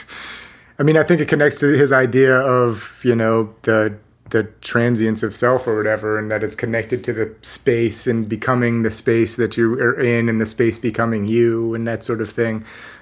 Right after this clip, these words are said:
Um, but I, yeah, it feels like there should be some sort of, like,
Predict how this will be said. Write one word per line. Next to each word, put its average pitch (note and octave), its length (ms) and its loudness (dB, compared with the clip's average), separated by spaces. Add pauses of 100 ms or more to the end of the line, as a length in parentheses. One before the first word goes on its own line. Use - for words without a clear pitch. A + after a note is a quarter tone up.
(100)
Um, A2 480 -2 (160)
but A#2+ 240 2
I, A#2+ 300 0 (520)
yeah, E3+ 160 4
it - 140 -4
feels A3 240 4
like D#3+ 120 4
there C#3+ 120 4
should C#3 220 0
be C3 140 4
some A#2+ 200 -2
sort A#2 180 0
of, G#2+ 120 -6
like, G#2+ 340 -2